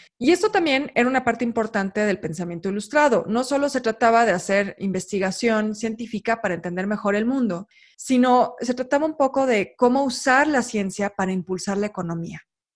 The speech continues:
y, por lo tanto, la riqueza. Y en realidad fue gracias a esto que Humboldt logró que el rey Carlos cuarto le permitiera viajar a sus territorios en el Nuevo Mundo, porque en esa época la corona española cuidaba mucho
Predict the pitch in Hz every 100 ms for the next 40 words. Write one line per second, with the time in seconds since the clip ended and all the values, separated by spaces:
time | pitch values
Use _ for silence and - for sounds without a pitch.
0 | _ - 240 247 247 226 220 170 175 220
1 | 175 190 - 349 - - _ _ - 240
2 | 247 269 311 320 359 320 311 294 240 240
3 | 233 202 208 214 226 208 190 190 196 185
4 | 196 226 226 247 - 226 214 196 190 175
5 | 175 170 185 196 180 190 185 180 190 -
6 | 190 214 226 190 196 214 180 170 170 175
7 | 233 285 240 156 _ - - _ 208 208
8 | 247 285 330 294 269 262 254 220 220 220
9 | 285 - 233 208 185 190 190 190 202 220
10 | 254 247 190 185